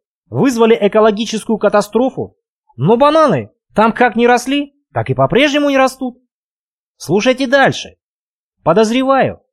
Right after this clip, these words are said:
что в нашу историю вмешался некто третий. Я понятия не имею, что он собирается делать. Противодействовать, сотрудничать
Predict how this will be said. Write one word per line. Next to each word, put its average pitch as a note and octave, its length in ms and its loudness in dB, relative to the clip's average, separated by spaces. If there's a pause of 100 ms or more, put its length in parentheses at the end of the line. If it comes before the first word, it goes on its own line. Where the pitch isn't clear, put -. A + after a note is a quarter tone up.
что - 240 -2
в C4 60 -4
нашу C#4+ 320 0
историю C3 480 -6 (140)
вмешался A#3 580 -2
некто B3 340 -2
третий. - 540 -4 (640)
Я A2+ 300 -2
понятия A3+ 480 -2
не C#3 200 -4
имею, G3+ 280 -2
что B3+ 320 -2
он F3+ 120 -2
собирается E3+ 580 -2
делать. C3 340 -6 (760)
Противодействовать, G3+ 1000 -2 (180)
сотрудничать G3+ 920 -2